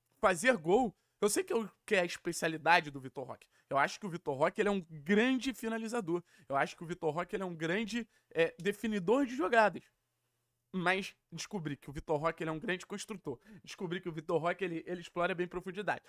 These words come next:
Descobri que o Vitor Roque, é, ele tem talento, tem ginga, tem um contra um. Faz o, o Vitor Roque ser mais completo e entrega mais coisas ao Atlético. Porque quanto mais qualidades o Vitor Roque tiver, mais características importantes o, o, o Atlético naturalmente tem.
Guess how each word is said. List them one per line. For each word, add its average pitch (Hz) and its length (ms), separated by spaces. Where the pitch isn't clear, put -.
Descobri 175 380
que - 80
o 208 40
Vitor 185 320
Roque, 190 300
é, 190 340
ele 180 200
tem 190 180
talento, 180 480
tem 214 160
ginga, 180 260
tem 214 160
um 220 80
contra 202 300
um. 214 280
Faz 220 320
o, 226 200
o 208 40
Vitor 202 260
Roque 196 220
ser 190 140
mais 196 180
completo 196 680
e 214 260
entrega 220 500
mais 214 220
coisas 156 440
ao 151 120
Atlético. 123 480
Porque 190 260
quanto - 360
mais 202 240
qualidades 175 640
o 175 60
Vitor 160 300
Roque 151 320
tiver, 170 420
mais 226 220
características 202 840
importantes 180 600
o, 185 80
o, 175 640
o 190 60
Atlético 175 560
naturalmente 185 640
tem. 208 280